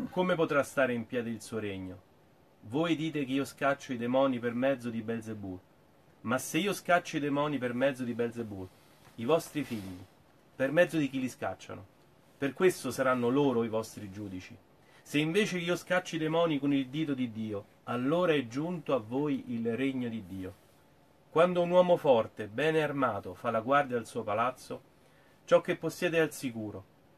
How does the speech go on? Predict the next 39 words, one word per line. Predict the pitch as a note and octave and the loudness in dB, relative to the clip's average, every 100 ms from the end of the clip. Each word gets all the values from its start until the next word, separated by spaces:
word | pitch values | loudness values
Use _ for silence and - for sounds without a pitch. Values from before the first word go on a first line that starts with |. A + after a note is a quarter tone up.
| _ | _
Ma | C3 | -2
se | C3 E3+ | 2 2
arriva | E3 G3 F3+ | 2 4 4
uno | F3+ F#3 | 4 4
più | E3+ D#3 | 0 -2
forte | - D#3 D3+ C#3 | -2 -2 0 -4
di | A#2+ | -2
lui | B2+ C#3+ | 0 0
e | B2+ | 0
lo | A#2+ | -2
vince, | A#2 C#3+ C#3 - C3 - - _ | -2 -2 -4 -8 -10 -12 -20 _
gli | - B2+ | -8 -8
strappa | - E3+ E3 D#3 | 2 2 4 0
via | E3+ D#3 | 2 4
le | C3 | 6
armi | C#3+ D3 D3 C#3 | 6 4 -2 -4
nelle | B2+ B2+ | -4 -4
quali | B2 D#3 D3 | 0 0 0
confidava | B2 A#2+ - A#2+ C#3 D3 C#3 - | -2 -6 -6 -2 2 2 -2 -4
e | B2+ | -2
ne | C3 | -2
spartisce | - C#3 A#2+ C#3+ - C3 | -2 -6 -4 -6 -6 -6
il | |
bottino. | A#2+ A#2+ - G#2 F#2+ F#2 - _ _ _ _ _ - - - _ | -6 -8 -10 -12 -12 -12 -16 _ _ _ _ _ -20 -20 -20 _
Chi | - E3 F#3+ | -8 -2 0
non | F3 | 2
è | F#3 | 2
con | - D#3+ | 0 0
me | D#3 F#3 G3 - _ _ | 0 0 -4 -12 _ _
è | C3 B2 | -8 -8
contro | - F3 F3+ - D#3 | -8 -6 -6 -6 -6
di | B2+ | -4
me, | G#2+ F#2+ - _ _ _ | -6 -8 -14 _ _ _
e | A#2 | -12
chi | A2+ F3+ | -10 -6
non | E3+ D3 B2+ | -2 0 0
raccoglie | A#2+ - D3 C#3+ A#2+ | -2 -2 0 0 -2
con | A2 A2 | -6 -4
me | B2 E3 | -4 -4